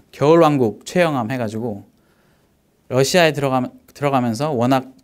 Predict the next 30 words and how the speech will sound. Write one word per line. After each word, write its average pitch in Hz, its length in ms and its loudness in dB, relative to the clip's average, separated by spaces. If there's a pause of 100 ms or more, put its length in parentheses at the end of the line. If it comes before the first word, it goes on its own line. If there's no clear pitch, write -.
그 92 360 -12
날씨가 127 340 -2
춥다 - 320 0
보니까 139 400 -4
이제 107 200 -8 (340)
함 214 180 0
전체가 135 400 -2
얼었었던, 110 760 -2 (300)
제가 147 180 -4
그 160 140 0
배 160 100 2
안에 110 200 -2
있었습니다. 95 420 -16 (140)
그 131 60 -8
함정 123 260 -4
안에 110 120 -4
있었는데 107 520 -8 (1300)
가장 143 220 4
오른쪽 156 340 6
아래의 123 320 6
사진이 147 440 0
그때 - 200 -6
러시아 113 300 2
이제 110 120 -2
입항하면서 120 720 -2 (440)
그 127 80 -8
추운 185 240 -4
날씨에 131 300 0
동복을 131 420 0
입고 101 440 -8